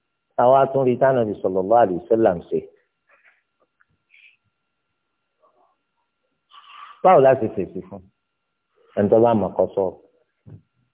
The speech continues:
Ẹ gbọ́dọ̀ ṣe. Ọmọ arí tánàbì ṣe. Kò sì sọ fún wa pẹ́yìn náà lè ṣe. Now,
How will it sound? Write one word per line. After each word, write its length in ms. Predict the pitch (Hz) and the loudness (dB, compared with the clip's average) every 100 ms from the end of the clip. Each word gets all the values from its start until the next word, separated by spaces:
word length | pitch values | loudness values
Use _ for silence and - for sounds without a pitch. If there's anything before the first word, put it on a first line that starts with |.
| _ _ - | _ _ 2
Ẹ 340 | 147 143 123 | 4 6 4
gbọ́dọ̀ 380 | 107 135 120 107 | 2 0 0 -2
ṣe. 200 | 101 135 139 104 104 _ _ _ _ _ _ _ _ _ _ _ _ - | -6 -4 -4 -6 -16 _ _ _ _ _ _ _ _ _ _ _ _ -2
Ọmọ 140 | 98 | 0
arí 180 | 110 110 | 2 2
tánàbì 420 | 110 120 110 98 95 | 2 2 2 0 -4
ṣe. 200 | - 82 - _ _ _ _ _ _ - - - _ - 906 1017 960 906 906 906 - - - - - _ _ _ _ _ - - - | -8 -12 -12 _ _ _ _ _ _ -20 -20 -20 _ -20 -20 -20 -20 -20 -20 -20 -20 -20 -20 -20 -20 _ _ _ _ _ -20 -20 -10
Kò 120 | - | -4
sì 140 | 123 123 | -2 -2
sọ 160 | 123 151 | 0 0
fún 200 | 151 170 | 2 2
wa 120 | 147 151 - - - - _ _ _ _ _ _ _ _ - | 2 0 -6 -20 -20 -20 _ _ _ _ _ _ _ _ -2
pẹ́yìn 280 | 143 120 123 | 2 2 2
náà 140 | 117 | 2
lè 140 | 92 92 | 0 -2
ṣe. 200 | - 98 - - - - _ _ _ _ _ _ _ _ _ 185 _ _ _ _ _ _ _ _ _ - | -4 -8 -8 -12 -16 -20 _ _ _ _ _ _ _ _ _ _ _ _ _ _ _ _ _ _ _ -4
Now, 180 | 92 | -2